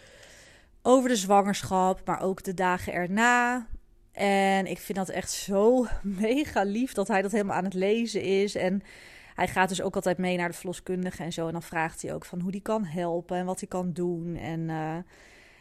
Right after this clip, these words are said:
ja, ik vind het gewoon heel leuk om te zien hoe betrokken hij is. En hij zit ook helemaal op een soort roze wolk. En, ehm, nou ja, hij is daar dus van alles over aan het lezen. Ik doe dat zelf overigens nog heel weinig.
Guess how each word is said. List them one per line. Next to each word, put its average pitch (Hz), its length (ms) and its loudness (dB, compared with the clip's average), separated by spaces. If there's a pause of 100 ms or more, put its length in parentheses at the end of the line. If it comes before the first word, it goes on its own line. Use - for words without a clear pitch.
ja, - 320 2
ik 208 160 -2
vind 208 140 0
het 202 100 -2
gewoon 202 180 2
heel 202 200 4
leuk 185 260 4
om 190 80 0
te 190 120 -6
zien 185 220 -2
hoe 180 160 -2
betrokken 185 480 -4
hij 170 160 2
is. 170 300 -2
En 180 80 -6
hij 180 160 -2
zit 170 120 -8
ook 175 100 -10
helemaal 190 320 -2
op 165 100 -8
een 185 60 -6
soort 180 180 -6
roze 180 460 -2
wolk. 170 420 -4
En, 170 300 -6
ehm, 165 440 -4 (1200)
nou 202 180 4
ja, 135 120 0
hij 175 180 0
is 180 80 -2
daar 175 140 2
dus 170 120 -4
van - 160 -10
alles 180 220 -2
over 180 200 -2
aan 170 60 -2
het 170 80 -4
lezen. 226 540 0 (800)
Ik 269 200 2
doe 294 100 2
dat 220 160 4
zelf 254 320 6
overigens 226 760 2
nog 208 220 -2
heel 202 440 2
weinig. 170 760 2